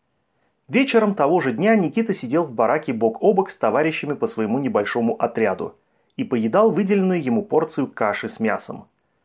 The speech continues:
О том, чье именно мясо отправилось в котелок в закрытой сфере, парень старался не думать. Единственное, что он знал точно, это нечеловечно.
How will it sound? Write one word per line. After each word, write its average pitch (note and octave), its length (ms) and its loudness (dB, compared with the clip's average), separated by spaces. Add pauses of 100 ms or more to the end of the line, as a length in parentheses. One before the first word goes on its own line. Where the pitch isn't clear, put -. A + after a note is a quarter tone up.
(280)
О D#3 100 0
том, B3+ 220 2
чье G#3 240 -2
именно B2 400 0
мясо A2+ 380 2
отправилось G#2+ 460 0
в - 40 -20
котелок G3+ 400 0
в - 20 -4
закрытой A#2 440 0
сфере, G2+ 340 -4
парень A3+ 380 2
старался C#3+ 480 0
не C#3+ 120 -4
думать. A2+ 480 -6 (640)
Единственное, E3 540 0
что C3+ 160 -2
он C3 100 0
знал B2+ 260 0
точно, G#2 480 -2
это A3+ 240 2
нечеловечно. C#3 1000 -2